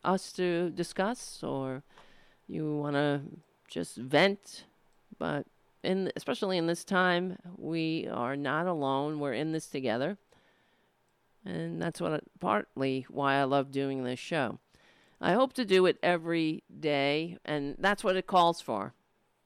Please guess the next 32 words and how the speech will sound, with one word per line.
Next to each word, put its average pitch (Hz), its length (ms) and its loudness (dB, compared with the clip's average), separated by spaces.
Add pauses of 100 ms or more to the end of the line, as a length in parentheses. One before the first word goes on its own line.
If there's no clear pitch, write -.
This 196 600 0
time 202 360 2
in 185 100 2
American 175 380 2
history, 180 480 0 (300)
we 190 220 -6
can't 196 400 -6
do 170 240 2
a 135 40 2
part-time 117 760 -4 (200)
show. - 340 -10 (140)
We 156 140 -4
have 131 160 -6
to 127 80 -12
do 92 200 -6
it 90 100 -6
every 113 240 -6
day. 67 280 -10 (400)
But 147 240 4 (400)
until 175 220 -2
we 202 100 4
get 202 140 4
enough 196 260 2
patrons, 160 640 0 (1200)
we 151 440 0
will 147 160 -2
do, 151 260 0
we 160 160 -2
do 165 160 2
what 101 140 0
we 110 100 -4
can. - 220 -12